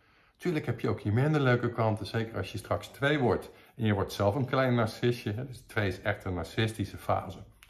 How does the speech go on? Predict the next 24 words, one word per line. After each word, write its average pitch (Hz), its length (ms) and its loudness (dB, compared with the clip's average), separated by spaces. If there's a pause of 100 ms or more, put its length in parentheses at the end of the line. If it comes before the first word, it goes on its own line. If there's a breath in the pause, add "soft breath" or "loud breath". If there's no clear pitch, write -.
(360 loud breath)
Ik 170 260 -8
ben 190 180 -2
nee 196 320 2
en 190 80 4
ik 160 100 -4
zeg 170 260 -2
twee, 170 440 0
huilend 165 540 4
en 127 100 -2
schreeuwend 170 560 0
op - 120 0
de - 60 0
grond 156 340 0
als 120 120 -4
ik 123 140 -4
geen 139 240 -2
ijsje 151 340 2
krijg 139 280 6
in 127 80 2
de 120 60 4
supermarkt. 127 640 0 (300 loud breath)
Alle 143 260 6
mensen 127 360 4
kijken. 104 380 2